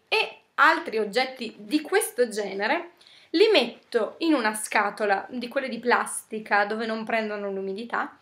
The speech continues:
e le porto giù in garage, cantina, sgabuzzino, nei posti che avete dove stipare un po' di cose senza che vi rimangano in mezzo.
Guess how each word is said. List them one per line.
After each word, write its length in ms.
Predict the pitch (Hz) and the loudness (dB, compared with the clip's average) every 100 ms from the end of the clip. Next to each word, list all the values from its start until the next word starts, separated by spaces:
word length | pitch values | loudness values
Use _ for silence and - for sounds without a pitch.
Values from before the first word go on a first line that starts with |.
| - - - | -20 -20 0
e 100 | 427 | 6
le 140 | 440 - | 8 10
porto 360 | 240 240 302 | 8 6 0
giù 260 | 220 233 220 | -2 -4 -4
in 160 | 220 | -2
garage, 560 | 220 226 220 226 233 233 | 0 2 6 6 4 0
cantina, 540 | - 208 - 208 208 202 | -6 -6 -8 -6 -4 -2
sgabuzzino, 840 | 202 202 214 - 220 226 220 214 | -2 -4 -8 -12 -6 -2 0 2
nei 240 | 226 262 247 | 0 0 6
posti 360 | 262 254 - | 6 6 -2
che 120 | 240 | 2
avete 500 | 247 214 226 233 240 | 4 4 2 4 4
dove 540 | 202 233 220 240 - - | 4 2 2 0 0 -10
stipare 560 | - - 277 233 247 247 | -14 -10 -4 6 8 8
un 120 | 254 | 2
po' 140 | 226 208 | 0 0
di 100 | 214 | 0
cose 380 | 226 208 233 | 2 2 0
senza 320 | 240 240 233 247 | -2 -6 -8 -8
che 120 | 247 | -6
vi 120 | 220 | -4
rimangano 440 | 214 208 214 208 | -2 -2 -2 -4
in 140 | 202 202 | -4 -8
mezzo. 520 | 190 185 180 208 | -8 -10 -8 -8